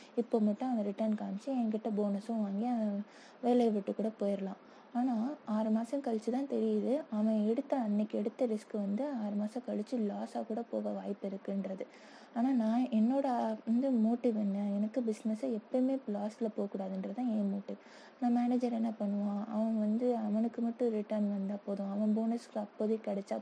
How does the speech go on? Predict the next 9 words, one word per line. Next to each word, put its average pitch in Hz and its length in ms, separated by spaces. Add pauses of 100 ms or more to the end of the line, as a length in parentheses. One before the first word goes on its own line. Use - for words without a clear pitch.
போதும் 196 340
அப்படின்னு 196 300
நினைச்சா 196 240
அவன் 285 220
அதிகமா 214 340
risk 208 380
எடுக்கிறான். - 360 (880)
இதுதான் 220 640
வந்து, 285 540